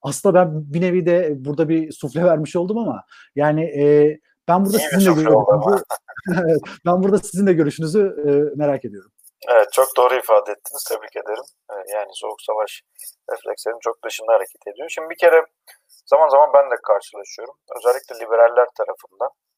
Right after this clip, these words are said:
Speaker 2: ki çok önemli bir kısmı da kendisini, e, kanaat önderi olarak tanımlıyor bu isimler. Efendim dünyada sol sağ bitmiştir,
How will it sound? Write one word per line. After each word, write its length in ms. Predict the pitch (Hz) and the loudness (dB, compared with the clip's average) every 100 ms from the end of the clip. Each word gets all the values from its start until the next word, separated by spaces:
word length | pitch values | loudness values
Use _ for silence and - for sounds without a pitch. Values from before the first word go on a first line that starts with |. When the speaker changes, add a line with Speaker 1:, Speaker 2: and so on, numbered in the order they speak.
| _ _ _ _ | _ _ _ _
Speaker 2:
ki 180 | - 113 _ | -20 -20 _
çok 180 | - 120 - | -14 -10 -8
önemli 280 | 110 117 110 | -8 -10 -16
bir 80 | 107 | -20
kısmı 380 | - - 120 | -20 -16 -8
da 220 | - 151 - _ _ | -2 -2 -4 _ _
kendisini, 500 | - 110 - 117 120 - _ _ 110 | -6 -6 -8 -14 -14 -14 _ _ -8
e, 20 | 104 101 98 98 95 101 - | -8 -6 -8 -10 -10 -10 0
kanaat 280 | 113 123 104 | 2 2 0
önderi 220 | 98 92 | -10 -10
olarak 260 | 92 92 87 _ | -8 -8 -10 _
tanımlıyor 400 | 107 95 92 92 | -8 -8 -12 -14
bu 100 | 92 | -14
isimler. 480 | 90 - 113 156 - _ - - _ _ _ - | -18 -16 -6 -6 -6 _ -20 -20 _ _ _ -2
Efendim 320 | 147 147 127 - - | 2 2 2 -6 -14
dünyada 520 | 147 139 135 123 117 117 - | -8 2 4 4 2 2 2
sol 160 | 127 | 2
sağ 200 | - 107 - | 2 -2 -2
bitmiştir, 560 | 139 - 160 - - | -10 -14 -16 -16 -14